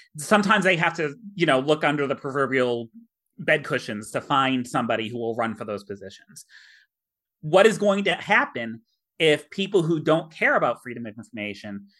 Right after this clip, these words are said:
and people who don't care about this sort of thing don't run for these offices? The crazies will. <laughs> And the crazies will win by default.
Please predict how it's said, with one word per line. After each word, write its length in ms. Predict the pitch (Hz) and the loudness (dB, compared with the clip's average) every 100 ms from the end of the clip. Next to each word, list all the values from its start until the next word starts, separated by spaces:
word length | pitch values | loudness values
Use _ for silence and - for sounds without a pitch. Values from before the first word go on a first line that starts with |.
| _ | _
and 120 | 143 156 | -8 -6
people 180 | 156 | -4
who 120 | 165 175 | 0 0
don't 200 | 190 - | -2 -10
care 360 | - 220 233 | -8 0 4
about 240 | 180 123 120 | 4 2 -2
this 180 | 113 | -10
sort 180 | - 110 | -10 -10
of 80 | 104 | -10
thing 320 | - 101 98 98 _ _ _ _ 127 | -10 -10 -10 -16 _ _ _ _ 0
don't 260 | 165 160 196 | 4 4 4
run 180 | 170 190 | 2 0
for 120 | 180 | -4
these 200 | 185 175 | -6 -2
offices? 640 | 180 196 208 202 233 226 _ _ _ - | -2 -2 -6 -6 -8 -8 _ _ _ -4
The 120 | 147 | -2
crazies 640 | 156 190 196 208 170 139 110 | -2 2 2 2 -2 -8 -6
will. 260 | 120 - - - | -4 -4 -10 -8
<laughs> 100 | 160 180 156 - - - - | -4 -4 -4 -8 -14 -14 0
And 120 | 196 | 2
the 60 | 202 | 2
crazies 500 | - 240 262 240 220 | 2 2 4 4 4
will 200 | 190 151 | 2 6
win 420 | 190 226 165 156 - - | 4 4 0 -6 -12 -4
by 180 | 180 156 | 0 2
default. 800 | 147 - - 190 110 - - | 0 -8 0 0 0 -4 -16